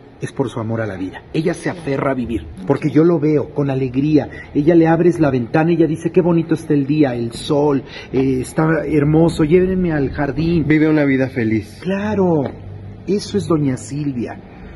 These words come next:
Speaker 1: Los que estamos cerca de ella vivimos estos momentos y sabemos que el mejor ejemplo que ella nos da es querer vivir. Desde diciembre a la fecha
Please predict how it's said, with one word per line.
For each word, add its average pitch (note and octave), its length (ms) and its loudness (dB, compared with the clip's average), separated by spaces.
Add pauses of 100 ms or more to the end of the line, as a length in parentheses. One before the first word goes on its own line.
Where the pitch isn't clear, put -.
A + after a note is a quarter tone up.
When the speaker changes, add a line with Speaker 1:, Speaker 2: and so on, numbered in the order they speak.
Speaker 1:
Los D3+ 140 2
que - 80 -6
estamos F#3 380 -2
cerca F3 600 0 (360)
de B2 220 4
ella C#3 360 -2
vivimos C#3+ 460 2
estos C#3 260 -4
momentos B2+ 720 -2 (340)
y C3 60 -6
sabemos D#3 400 0
que - 80 -4
el B2 80 -2
mejor A#2+ 380 0
ejemplo C#3 420 -2
que C#3 80 -2
ella B2+ 160 -2
nos A2 240 -8
da C#3+ 180 -2 (300)
es - 160 -8
querer G#2+ 320 0
vivir. F#2+ 240 -14 (320)
Desde C3+ 220 4
diciembre F3 540 2
a D#3+ 60 4
la B2 120 0
fecha C#3+ 540 -2